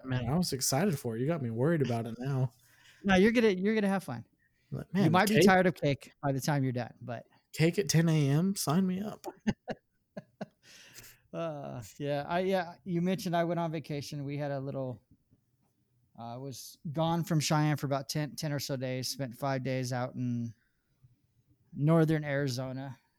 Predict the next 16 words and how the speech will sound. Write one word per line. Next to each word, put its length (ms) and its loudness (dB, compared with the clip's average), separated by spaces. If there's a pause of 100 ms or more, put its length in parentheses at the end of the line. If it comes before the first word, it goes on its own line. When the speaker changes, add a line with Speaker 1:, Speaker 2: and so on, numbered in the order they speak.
(480)
Speaker 2:
um, 560 -16 (800)
camping 360 4
with 160 0
family. 580 0 (1200)
Uh, 200 -8
had 160 -2
a 40 -2
little, 400 -2
um, 440 -6 (1080)
incident 460 2
with 160 -4
the 80 -2
trailer. 1000 2
It 140 -6
broke 260 2
again. 540 -8